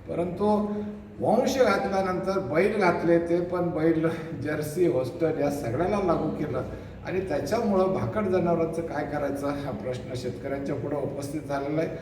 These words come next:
आज ज्या कुरेशी समाज याच्यावरती जीवन उदरनिर्वाह करत होता ते आता देशोधडीला लागलेले आहेत, त्यांची उपासमार सुरू आहे. तेव्हा अशा परिस्थितीमध्ये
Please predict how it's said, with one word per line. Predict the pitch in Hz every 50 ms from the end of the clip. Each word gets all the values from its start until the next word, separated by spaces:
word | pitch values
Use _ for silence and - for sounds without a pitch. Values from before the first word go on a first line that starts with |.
| - - - - - - -
आज | - 143 165 180 208 220 214 208 196 208
ज्या | 208 214 214 208 202 196 170
कुरेशी | - - - 160 165 190 196 - - 208
समाज | 170 208 196 190 190 185 175 170
याच्यावरती | 170 165 185 185 175 175 170 - - 170 160
जीवन | 160 - - 143 147 151 160 160 156 156 156 - - 135 135
उदरनिर्वाह | 139 165 170 165 165 160 151 147 143 147 143
करत | 143 143 139 - - -
होता | 143 131 - 147 - - - -
ते | 185 208
आता | 208 185 - - 185 180
देशोधडीला | 175 170 156 - 165 156 143 131 131 135 139 143 135
लागलेले | 127 131 120 120 117 117 120 123 143
आहेत, | 143 143 143 -
त्यांची | - 120 107 - - 202
उपासमार | 190 165 175 156 156 - - - 127 131 -
सुरू | - - - 113 117 113
आहे. | 110 107 - - - - - - - - - -
तेव्हा | - - 214 214 185
अशा | 170 165 - 240 254 269
परिस्थितीमध्ये | 269 269 262 247 233 214 214 226 202 - 202 180 165 156 151 151 147 - 147